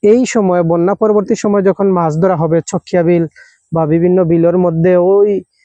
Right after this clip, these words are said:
অনেক গভীরে ভিতরে, এ, যখন যাবেন, তখন ওইখান থেকে মাছ কিনে ক্রয় করে নিতে পারবেন। এগুলো নৌকা বোঝাই করে অনেক মাছ,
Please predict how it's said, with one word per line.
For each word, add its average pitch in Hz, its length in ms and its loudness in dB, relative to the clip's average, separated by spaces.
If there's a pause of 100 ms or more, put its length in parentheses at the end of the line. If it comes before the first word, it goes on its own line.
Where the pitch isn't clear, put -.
(140)
অনেক 196 420 2
গভীরে 180 360 2
ভিতরে, 170 500 0 (460)
এ, 156 300 0
যখন 165 340 -2
যাবেন, 156 360 -2 (100)
তখন 185 240 -2
ওইখান 165 260 -2
থেকে 170 240 -2
মাছ 156 360 -2 (460)
কিনে 151 340 -2
ক্রয় 156 220 -2
করে 170 320 -4 (160)
নিতে 156 300 -2
পারবেন। 156 400 -2 (460)
এগুলো 160 460 0
নৌকা 160 460 -2
বোঝাই 165 420 0
করে 151 320 -2
অনেক 208 400 -2 (140)
মাছ, 156 280 -2